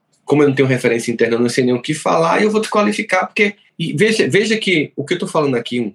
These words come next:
o tempo inteiro é que muitas vezes a melhor forma de escutar é silêncio. Não é dar conselho, não é julgar, não é menosprezar.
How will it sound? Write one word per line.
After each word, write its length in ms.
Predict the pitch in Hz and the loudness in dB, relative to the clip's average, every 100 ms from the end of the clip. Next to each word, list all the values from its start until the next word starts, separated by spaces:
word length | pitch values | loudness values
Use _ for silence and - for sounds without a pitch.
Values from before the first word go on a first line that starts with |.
| - | -10
o 60 | |
tempo 240 | 101 131 131 | -4 -4 -4
inteiro 380 | 95 110 143 127 | -4 0 0 0
é 40 | |
que 140 | - | -2
muitas 480 | 151 151 302 262 175 | 0 2 0 0 -2
vezes 240 | 107 139 143 | 0 0 0
a 80 | 160 | -2
melhor 480 | 190 185 185 - | 0 2 4 2
forma 540 | - - 147 202 165 139 | -2 -4 0 0 0 -4
de 340 | 120 120 117 _ _ _ | -4 -4 -4 _ _ _
escutar 360 | 120 123 123 143 | -6 -4 -2 -2
é 40 | |
silêncio. 720 | 180 294 - 147 196 - - - _ _ _ _ _ - | 0 0 2 0 -2 -4 -8 -10 _ _ _ _ _ 0
Não 140 | 143 | 2
é 60 | 131 | 4
dar 160 | 127 | 2
conselho, 540 | - 101 - 170 196 151 | 0 -2 -2 -2 0 0
não 120 | 120 | 0
é 60 | |
julgar, 580 | 110 104 90 104 143 - _ _ | 0 -4 -2 -2 -2 -4 _ _
não 100 | 131 | 0
é 60 | 131 | 2
menosprezar. 1040 | 120 110 104 - 110 98 95 101 143 180 | 2 0 -2 0 2 2 0 -2 -2 -4